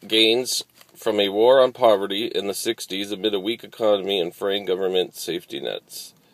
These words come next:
or net. Census figures show that, uh, poverty <clears throat> is gonna rise from,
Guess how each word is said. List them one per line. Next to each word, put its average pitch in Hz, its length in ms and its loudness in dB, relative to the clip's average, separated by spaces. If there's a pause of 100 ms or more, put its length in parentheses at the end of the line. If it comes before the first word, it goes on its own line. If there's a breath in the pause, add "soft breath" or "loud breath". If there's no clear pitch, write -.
(120)
or 85 120 -6
net. 85 400 -6 (640 loud breath)
Census 120 440 0
figures 123 440 2
show 117 340 6
that, 113 320 4
uh, 110 360 6 (100)
poverty 123 500 6 (320 loud breath)
<clears throat> - 320 -14
is 127 720 6
gonna 120 400 4
rise 123 400 8
from, 113 400 4